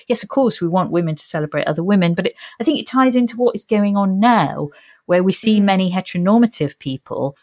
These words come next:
Speaker 1: adopting slightly more fluid identities or saying they're not straight and kind of, um,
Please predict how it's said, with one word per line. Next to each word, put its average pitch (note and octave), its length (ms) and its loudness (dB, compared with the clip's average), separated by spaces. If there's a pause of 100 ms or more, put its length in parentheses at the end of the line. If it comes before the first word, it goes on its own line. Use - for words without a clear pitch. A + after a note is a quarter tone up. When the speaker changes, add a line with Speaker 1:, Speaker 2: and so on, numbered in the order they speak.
(200)
Speaker 1:
adopting F#3+ 400 -2
slightly B3 440 2
more D#3 160 2
fluid C3 340 -4
identities C3+ 720 -8
or D3 80 -4
saying D#3+ 340 -2
they're D3+ 120 -2
not G3+ 280 0
straight - 460 -10 (420)
and G#3 420 2 (200)
kind B3+ 400 4
of, A#3+ 240 2 (1500)
um, G#3 420 4